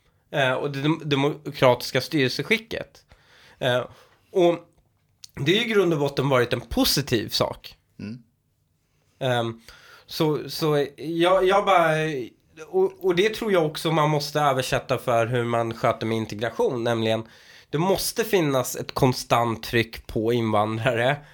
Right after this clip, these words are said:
Speaker 1: oav-, liksom, eller religiösa minoriteter att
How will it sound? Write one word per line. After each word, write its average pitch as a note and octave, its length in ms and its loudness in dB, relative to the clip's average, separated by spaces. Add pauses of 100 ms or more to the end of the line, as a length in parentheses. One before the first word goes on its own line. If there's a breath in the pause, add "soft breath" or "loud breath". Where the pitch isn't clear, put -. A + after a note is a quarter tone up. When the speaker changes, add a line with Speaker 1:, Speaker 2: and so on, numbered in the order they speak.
(160 loud breath)
Speaker 1:
oav-, D3+ 540 -2
liksom, C3+ 420 -2
eller C#3 380 0
religiösa B2+ 640 0
minoriteter A2 720 0 (380 soft breath)
att - 460 0